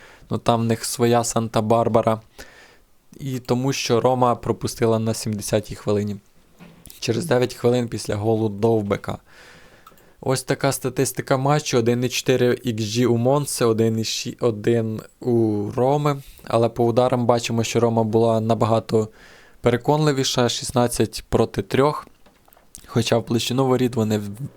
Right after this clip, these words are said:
вдарили всього лиш п'ять разів.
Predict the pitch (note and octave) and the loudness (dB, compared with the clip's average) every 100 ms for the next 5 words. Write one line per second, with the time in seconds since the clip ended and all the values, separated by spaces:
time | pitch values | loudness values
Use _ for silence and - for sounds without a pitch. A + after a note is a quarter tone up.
0 | - A2+ A#2 A#2+ A2+ - - G#2+ A2 - | -6 2 2 4 2 0 0 2 2 0
1 | - A2 - - - G#2+ G#2 G2 G#2+ G#2+ | 0 0 0 -8 -8 -4 -4 -4 -4 -4
2 | F#2+ - | -6 -14